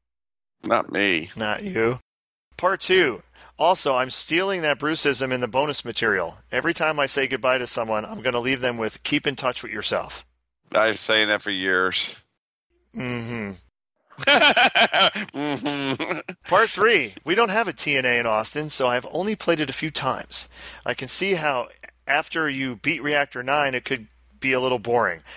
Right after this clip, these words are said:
Speaker 2: However, playing group mode as a team to trying to destroy the reactor and cheering each other on was so different from tournament pinball. I could play it all day with friends. So awesome.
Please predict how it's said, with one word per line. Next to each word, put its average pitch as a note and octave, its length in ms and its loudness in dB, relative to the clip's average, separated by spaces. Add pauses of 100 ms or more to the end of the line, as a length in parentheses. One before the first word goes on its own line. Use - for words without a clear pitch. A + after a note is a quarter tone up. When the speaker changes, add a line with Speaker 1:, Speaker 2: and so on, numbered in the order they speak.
Speaker 2:
However, D3 360 0
playing D3+ 400 0
group - 260 -2
mode C#3 260 2
as B2+ 140 -2
a A2+ 80 -6
team D3 420 0
to A2+ 120 -10
trying C3+ 360 0
to B2 80 -6
destroy C#3 400 -2
the C#3+ 100 -4
reactor B2 480 0
and G#2+ 120 -6
cheering D#3 420 0
each C#3+ 220 -4
other C#3 260 2
on B2 300 2
was G#2 140 -8
so F3+ 260 2
different E3 340 -2
from A#2 120 -16
tournament C3 420 -2
pinball. G#2 400 0 (320)
I C#3+ 120 -2
could D#3 140 -4
play C3+ 220 2
it B2 60 -2
all C#3 240 2
day C#3 180 2
with A#2+ 140 -6
friends. F#2+ 400 -2 (100)
So G3 320 2
awesome. B2+ 480 2